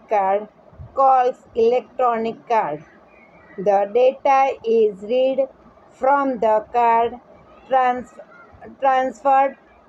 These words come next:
to the computer. Bank A T M, automatic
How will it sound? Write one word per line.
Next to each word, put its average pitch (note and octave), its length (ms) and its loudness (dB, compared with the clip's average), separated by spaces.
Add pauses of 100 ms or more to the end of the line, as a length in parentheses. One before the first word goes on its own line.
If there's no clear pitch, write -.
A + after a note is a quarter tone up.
to C#4+ 160 4
the C4+ 220 0 (100)
computer. F#3+ 640 -4 (640)
Bank B3+ 380 0 (280)
A A#3 280 0
T A3+ 320 2
M, A#3 240 -6 (2000)
automatic C#4+ 800 0